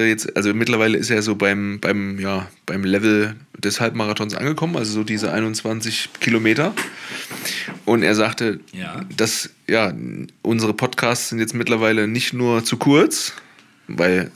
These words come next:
Speaker 1: das schafft er <laughs> natürlich nicht in einer Stunde, einundzwanzig Kilometer. Jetzt sind sie auch noch zu selten,
Speaker 2: Ja.
Speaker 1: weil er halt jetzt schon immer in der aktuellsten Folge angekommen ist und halt
Speaker 2: <laughs> Ach
Speaker 1: mehr
Speaker 2: so.
Speaker 1: läuft, als wir aufnehmen.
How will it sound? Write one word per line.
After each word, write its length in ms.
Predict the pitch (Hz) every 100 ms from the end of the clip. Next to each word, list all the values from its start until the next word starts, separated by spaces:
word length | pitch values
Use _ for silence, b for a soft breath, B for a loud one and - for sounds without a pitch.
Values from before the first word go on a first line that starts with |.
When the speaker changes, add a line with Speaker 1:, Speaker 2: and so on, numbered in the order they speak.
| -
Speaker 1:
das 160 | - 101
schafft 220 | 98 -
er 60 | 104
<laughs> 0 |
natürlich 460 | 110 135 143 -
nicht 140 | 139 135
in 60 |
einer 140 | 120 127
Stunde, 440 | - 127 147 -
einundzwanzig 540 | - 123 - 117 131 -
Kilometer. 460 | 120 120 120 143 B B B B -
Jetzt 180 | 113 117
sind 140 | 147
sie 80 | 135
auch 100 | 101
noch 140 | 131
zu 140 | - 120
selten, 460 | 110 123 143 110
Speaker 2:
Ja. 300 | 101 98 127 123
Speaker 1:
weil 320 | - 90 98
er 360 | - 98 98 95
halt 220 | 101 101
jetzt 180 | - -
schon 220 | 107 104
immer 220 | 107 104
in 80 | 98
der 100 | 101
aktuellsten 480 | - - 92 - -
Folge 320 | 107 107 -
angekommen 460 | 131 127 - - -
ist 120 | -
und 140 | 104
halt 140 | 110 107
Speaker 2:
<laughs> 20 |
Ach 60 |
Speaker 1:
mehr 160 | 104 104
Speaker 2:
so. 80 | 107
Speaker 1:
läuft, 260 | 107 113
als 220 | - - -
wir 100 | 101
aufnehmen. 540 | - - - -